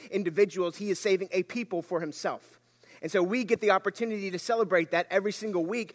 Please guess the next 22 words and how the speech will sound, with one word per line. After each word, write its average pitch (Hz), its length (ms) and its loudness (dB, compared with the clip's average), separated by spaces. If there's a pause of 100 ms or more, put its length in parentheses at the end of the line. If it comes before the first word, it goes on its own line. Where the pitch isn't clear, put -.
(160)
when 190 140 0
we 185 100 4
gather 202 480 4
together. 175 560 2
It's 180 160 -4
a 202 60 2
reminder 190 580 2
that 156 240 -2
God 190 320 4
saved 196 380 0
me, 180 480 -2 (460)
but 196 220 0
God 233 340 6 (120)
is - 340 0 (140)
saved 233 480 4
us 233 320 8
and 220 80 4
is 233 100 6
saving 233 460 0
us. - 200 -16
He 214 140 -2
is, 214 140 -4